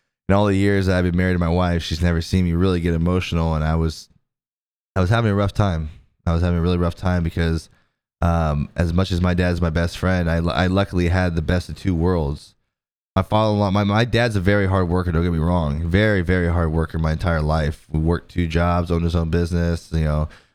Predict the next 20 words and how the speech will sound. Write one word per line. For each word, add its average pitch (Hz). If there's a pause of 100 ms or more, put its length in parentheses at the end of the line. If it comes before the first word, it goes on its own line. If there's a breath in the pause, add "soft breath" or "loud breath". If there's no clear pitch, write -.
(100)
would 85
always, 87
at, -
at, -
you 82
know, 78 (380)
if 90
I 87
call 90
him 90
and 87
ask 87
for 80
help, 87
he's 85
coming 87
right 85
over. 90
My 87
father-in-law, 98